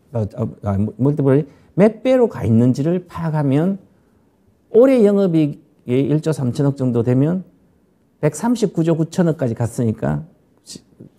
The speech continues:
아, 그럼 백 배구나. 올해 영업이익의 백 배가 주가가 가서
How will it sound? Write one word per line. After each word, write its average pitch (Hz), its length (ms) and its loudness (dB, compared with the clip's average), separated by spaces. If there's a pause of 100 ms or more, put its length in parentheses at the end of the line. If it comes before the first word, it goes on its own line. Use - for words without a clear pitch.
(300)
아, 143 200 -4
그럼 240 260 2
백 247 260 -6
배구나. 127 460 0 (480)
올해 285 320 4
영업이익의 208 720 2
백 - 260 -10
배가 269 340 0
주가가 160 320 -4
가서 131 200 -2